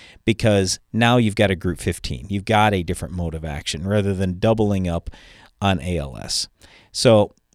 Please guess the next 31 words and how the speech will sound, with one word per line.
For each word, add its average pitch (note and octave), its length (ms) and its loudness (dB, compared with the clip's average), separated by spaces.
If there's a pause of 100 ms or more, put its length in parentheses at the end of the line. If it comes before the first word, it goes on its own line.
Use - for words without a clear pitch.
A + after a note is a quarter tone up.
(540)
that's - 640 2 (140)
our, A2+ 340 4
that's A#2+ 300 0
our G#2 180 4
advice. D2 580 -4 (200)
And G#2+ 520 2 (400)
again, B2 680 2 (400)
best A2+ 580 2
of F#2 100 -2
all, F2 340 -4
if G#2+ 160 -8
you B2 100 -2
can C3+ 140 -2
get B2 140 2
a G#2 60 0
broadleaf F#2+ 500 0
sometime A2 880 -2
in G2+ 260 -2
that F#2 180 -2
rotation, F2+ 760 -4 (400)
then A2+ 180 4
you C3+ 80 0
can B2 140 2
use A2 200 4
some - 220 -4
other G#2+ 320 -2
herbicides, C#3 760 0
other E3+ 260 0
modes C#3+ 260 0
of C#3+ 120 -2
action, C3 520 0